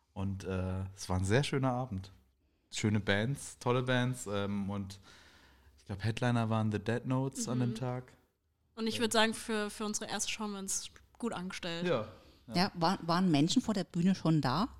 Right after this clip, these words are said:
Speaker 1: Ja,
Speaker 2: Ja.
Speaker 1: voll.
Speaker 3: Ja.
Speaker 2: Ja, auf jeden Fall.
Speaker 1: Und wir haben irgendwie alle Songs zusammengekratzt, um so ein halbes Set hinzukriegen von zwanzig, fünfundzwanzig Minuten.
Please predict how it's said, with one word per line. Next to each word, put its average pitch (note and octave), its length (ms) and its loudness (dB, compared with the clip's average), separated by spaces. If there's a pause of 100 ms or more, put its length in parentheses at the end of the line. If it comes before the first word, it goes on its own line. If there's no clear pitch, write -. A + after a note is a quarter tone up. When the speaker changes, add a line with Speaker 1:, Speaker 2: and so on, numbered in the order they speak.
Speaker 1:
Ja, A2 160 0
Speaker 2:
Ja. F#2+ 220 -2
Speaker 1:
voll. C3 260 0
Speaker 3:
Ja. D#3+ 140 0
Speaker 2:
Ja, F#3 140 -6
auf F3+ 120 -14
jeden F3 160 -12
Fall. F3+ 260 -8
Speaker 1:
Und - 80 -2
wir A#2 60 0
haben A#2+ 100 -2
irgendwie B2+ 480 0
alle A2+ 220 2
Songs B2+ 380 0
zusammengekratzt, A#2 840 -2
um G#2+ 260 -2
so A2 100 -2
ein G#2 200 0
halbes A#2+ 440 2
Set B2 200 0
hinzukriegen A2+ 680 -4
von A#2 200 -4
zwanzig, A2+ 420 2
fünfundzwanzig A2+ 600 0
Minuten. A#2 480 -6